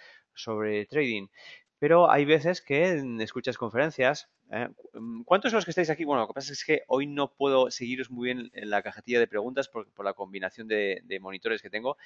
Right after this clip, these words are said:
y si no, es que me vais a asar de, de líneas, eh, en la cajetilla de preguntas y me va a ser muy difícil comentarlo, ¿vale? Así que no voy a hacer la pregunta. Pero bueno, os iba a decir que cuántos de vosotros está,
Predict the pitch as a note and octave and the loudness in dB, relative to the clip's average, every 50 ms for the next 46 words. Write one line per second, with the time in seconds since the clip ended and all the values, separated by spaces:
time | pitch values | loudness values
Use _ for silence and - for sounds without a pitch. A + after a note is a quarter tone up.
0 | - - - - - - _ _ _ - G#2+ G#2+ - - G#2+ G#2 A#2 A#2+ C3 C#3 | -20 -20 -20 -20 -20 -20 _ _ _ -8 -8 -8 -8 -8 -8 -4 -2 -2 -2 -2
1 | - - C3 A#2+ A2+ G#2+ A2 B2 C#3 C#3 - - - - G#2 G#2 G2 G2 - - | -4 -6 -10 -6 -4 0 0 0 0 -2 -6 -10 -8 -2 0 0 2 2 0 0
2 | - C#3+ C#3+ D3 - _ A#2 A#2 A2 A2 A2 A2 G#2+ G#2+ G#2 G2+ G2 F#2 - _ | 2 2 2 2 0 _ -8 -6 -2 0 2 2 2 2 2 2 0 0 -2 _
3 | _ - - - - _ _ - G#2+ G#2+ G#2 A2+ C3+ C#3+ D3 C#3+ C#3 C3 A#2+ A2+ | _ -20 -20 -20 -20 _ _ -6 -4 -4 -2 -2 -2 -2 0 0 0 2 2 0
4 | A2+ - - _ - A2+ A2 G#2+ G#2 G2+ G2+ F#2+ F#2 F#2 F2+ F2+ - - G#2 G2+ | 0 -4 -8 _ -4 -2 -2 -2 -2 -4 -4 -6 -8 -8 -10 -12 -12 -10 -6 -6
5 | G2+ F#2+ G2+ - G#2+ - B2+ C3+ C3+ B2 - A#2 A2+ B2+ C3+ C#3+ C#3+ C3 B2+ A#2+ | -4 -4 -6 -8 -8 -4 0 4 4 4 4 2 -4 -2 -2 -2 -4 -4 -4 -4
6 | G#2+ A2 A2+ - B2+ A#2+ A#2 A2+ - A#2+ A2 - B2+ B2 B2 A#2+ A2+ G#2 - _ | -4 -4 -4 -4 -8 -8 -8 -8 -8 -8 -10 -8 -6 -6 -6 -4 -6 -6 -8 _
7 | _ _ _ _ _ _ - - A2 G2+ G2+ F#2+ - F#2 E2 E2+ G2+ B2 A#2 G2 | _ _ _ _ _ _ -8 -6 -4 -4 -4 0 0 -2 0 2 2 2 2 0
8 | - A2+ B2 A#2 A#2 A2+ A2+ - - A2+ G#2+ F#2+ - F2 F2 D#2+ - E2 G#2 A2 | -2 -6 -6 -2 0 0 0 0 0 -2 -2 -2 -2 -4 -8 -8 -10 -4 -2 0
9 | A#2 A2 F#2 F2 F#2+ G#2+ - B2+ C3 C3 C3 B2 - C3+ C3+ C3+ - - - - | 0 0 -2 -4 -6 -4 0 4 6 6 6 6 4 0 0 0 -4 -18 -20 -20
10 | - _ _ - A#2+ A2 - B2+ B2+ C#3 B2 C3 B2 A#2 A2 A#2+ - C3 A2 A#2 | -20 _ _ -4 -2 2 0 0 0 0 -4 -2 -2 -2 -4 -4 -8 -8 -8 -6
11 | - - A#2+ A#2 A#2 A#2 A2+ A2 G2 | 0 4 6 8 8 8 6 4 2